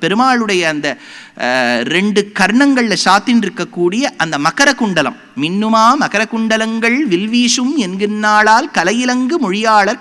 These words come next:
கண்ணபுரத்தம்மானை கண்டாள்களோன்னர்" திருமங்கை ஆழ்வார். பின்னாடி நூறாவது தசகத்துல பட்டதிரியில் எடுப்பார். அஹ், என்னன்னா, அஹ், பெருமாளுடைய கர்ணங்கள் அவ்வளவு கொழுத்து இருக்குமாம்.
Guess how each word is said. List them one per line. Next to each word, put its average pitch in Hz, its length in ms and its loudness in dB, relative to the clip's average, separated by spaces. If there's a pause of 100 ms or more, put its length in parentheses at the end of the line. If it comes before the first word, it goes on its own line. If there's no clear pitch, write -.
(120)
கண்ணபுரத்தம்மானை 226 1120 -2 (120)
கண்டாள்களோன்னர்" 180 840 0 (220)
திருமங்கை 208 340 0
ஆழ்வார். 160 500 2 (320)
பின்னாடி 208 380 0
நூறாவது 220 420 2
தசகத்துல 175 340 -4
பட்டதிரியில் 190 560 -4
எடுப்பார். 156 380 -2 (840)
அஹ், - 40 -12
என்னன்னா, 165 840 0 (320)
அஹ், 127 920 0 (800)
பெருமாளுடைய 208 680 0
கர்ணங்கள் 233 520 -2
அவ்வளவு 185 380 -8
கொழுத்து 339 460 0
இருக்குமாம். 156 500 0